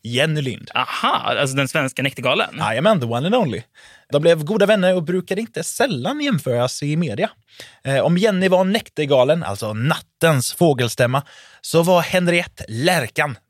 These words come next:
Speaker 1: dagens fågelstämma. Vad exakt det innebär, det vet jag tyvärr inte. Men, eh, det finns tyvärr inte heller några, eh, skivor från den tiden, så jag har inte kunnat lyssna på det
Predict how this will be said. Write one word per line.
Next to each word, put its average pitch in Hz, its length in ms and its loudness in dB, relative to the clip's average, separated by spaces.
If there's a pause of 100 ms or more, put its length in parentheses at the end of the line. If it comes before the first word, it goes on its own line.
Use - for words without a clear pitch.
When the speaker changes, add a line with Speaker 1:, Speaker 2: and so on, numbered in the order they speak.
(120)
Speaker 1:
dagens 127 720 0 (180)
fågelstämma. 113 580 -2 (600)
Vad 160 220 2
exakt - 360 -4
det 165 60 2
innebär, 165 400 2 (640)
det 240 140 0
vet 226 180 2
jag 214 80 -4
tyvärr 208 220 4
inte. 185 300 0 (360)
Men, 160 420 4
eh, 156 180 6
det 156 120 0
finns 180 180 -2
tyvärr 160 180 2
inte 156 140 0
heller 143 160 0
några, 123 200 0
eh, 123 380 -4
skivor 131 480 -2
från 143 220 0
den 120 220 -2
tiden, 135 280 -2
så 147 120 0
jag 156 40 4
har - 20 2
inte 135 100 -8
kunnat 135 200 -4
lyssna 143 380 -6
på - 160 -10
det - 160 -8